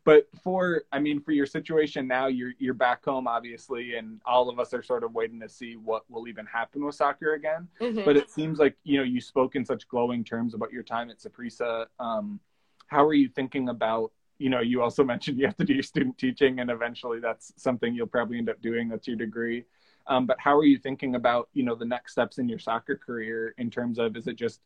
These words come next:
Speaker 1: a pure wait and see, or do you know you wanna play again, but you have to wait and see where that would be, or how are you thinking about that?
Speaker 2: Mm-hmm. Well, I actually, um, finished my student teaching this past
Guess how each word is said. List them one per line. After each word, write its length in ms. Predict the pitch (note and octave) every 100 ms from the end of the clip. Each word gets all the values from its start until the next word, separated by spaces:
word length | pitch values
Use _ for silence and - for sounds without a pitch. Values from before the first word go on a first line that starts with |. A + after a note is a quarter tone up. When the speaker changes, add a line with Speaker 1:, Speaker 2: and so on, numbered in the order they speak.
| _ _ C3+
Speaker 1:
a 80 |
pure 260 | - C#3+ C#3+
wait 220 | D3+ D#3+
and 120 | E3
see, 240 | D3+ E3+ F3+
or 120 | D#3+
do 80 | A#2+
you 120 | B2
know 280 | B2+ B2+ B2+
you 180 | B2 A#2+
wanna 180 | A#2+
play 260 | A2+ B2+ B2
again, 540 | B2 C#3 C#3 C#3+ C#3+ C#3+
but 140 | A#2+
you 100 | B2+
have 160 | A#2 A2
to 80 | B2+
wait 160 | A#2
and 100 | A#2
see 120 | G#2+ B2
where 180 | A#2
that 140 | A#2 A2
would 160 | A2+
be, 280 | A2 A#2+ C3+
or 160 | C3+ G#2+
how 140 | B2+
are 80 | B2+
you 140 | A#2+
thinking 240 | G#2+ B2 A2
about 180 | F2+ -
that? 220 | D#2+ - _ _ _ _
Speaker 2:
Mm-hmm. 340 | A3+ A3 G#3 G#3+ _ _ - -
Well, 140 | A#3 B3
I 200 | G3 C4+
actually, 420 | C#4 D4+ D#4 B3
um, 380 | A#3 G#3+ F#3+ F#3
finished 420 | - B3 B3 -
my 140 | A3+
student 320 | G#3+ - G#3+ G3+
teaching 320 | A#3 A3 G3+
this 180 | F#3 -
past 300 | G3+ F#3+